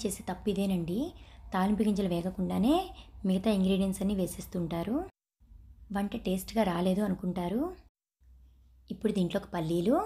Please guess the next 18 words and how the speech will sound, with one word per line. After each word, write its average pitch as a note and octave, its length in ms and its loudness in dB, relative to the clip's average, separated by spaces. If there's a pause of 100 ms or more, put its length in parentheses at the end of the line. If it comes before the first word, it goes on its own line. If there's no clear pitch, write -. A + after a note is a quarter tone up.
(1000)
అట్లాగే G3 340 -2
జీడిపప్పు - 420 -4
కూడా F3 160 2
వేసి E3 300 0 (960)
దూరగా F3 400 2
వేయించుకోవాలండి. E3 720 0 (1400)
ఇవన్నీ G#3+ 280 8
వేయించుకునేటప్పుడు G3+ 640 0 (120)
మనం G#3 220 2 (600)
స్టవ్ F#3+ 260 2
అనేది G#3+ 300 2
సిమ్లో G3 260 0
పెట్టుకునే G#3 380 0
ఉంచుకోవాలి. F3+ 540 0 (1200)
సిమ్లో A3 340 4
ఉంచుకొని A3 400 0 (180)
ఇట్లా G#3 300 -2
గరిటెతో F3+ 360 0